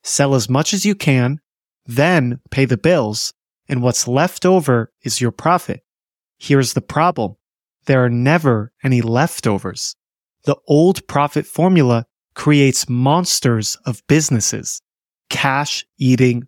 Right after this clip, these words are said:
monsters. But we stay loyal to the formula, and things get worse. The solution is profoundly simple. Take your profit first. So the purpose of this book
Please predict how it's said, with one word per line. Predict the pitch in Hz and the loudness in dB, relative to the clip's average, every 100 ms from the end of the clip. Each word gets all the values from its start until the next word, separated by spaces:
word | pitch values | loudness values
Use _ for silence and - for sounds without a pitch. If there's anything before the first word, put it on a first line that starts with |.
| _ | _
monsters. | 123 120 143 165 - 123 95 - - _ _ _ _ _ - | -4 0 2 0 -2 -4 -6 -8 -12 _ _ _ _ _ -4
But | 151 | 0
we | 143 | 0
stay | 135 - 180 | 0 2 2
loyal | 160 135 190 190 113 | 4 4 4 2 0
to | - 123 | -4 -4
the | 123 | -4
formula, | 131 123 117 110 104 _ _ _ | -2 0 -2 -6 -10 _ _ _
and | 139 135 | -6 0
things | 170 160 | 0 0
get | 165 143 | -2 -2
worse. | 123 170 135 - - - _ _ _ _ | 0 0 0 -4 -6 -8 _ _ _ _
The | 131 | -4
solution | - 135 127 143 156 180 180 180 - _ - | 0 2 4 2 2 2 2 0 -8 _ -8
is | 135 | -6
profoundly | - - 127 - - 165 151 156 156 147 | -4 -2 -2 -4 -2 0 2 2 2 2
simple. | - 147 151 - 104 - _ _ _ _ _ | 0 0 0 -2 -4 -6 _ _ _ _ _
Take | - - 151 170 185 | -8 0 0 0 0
your | 180 | 0
profit | - - 135 143 - 147 - | -2 -2 -2 0 0 -2 -2
first. | - - 135 104 - - - _ _ _ _ _ _ _ _ _ _ _ _ | -8 -2 -2 -2 -6 -8 -10 _ _ _ _ _ _ _ _ _ _ _ _
So | - 180 | 0 0
the | 175 | 0
purpose | - 214 262 226 | 0 0 2 0
of | 185 147 | 0 0
this | 143 | -2
book | - 165 147 - - | 0 0 0 -4 -18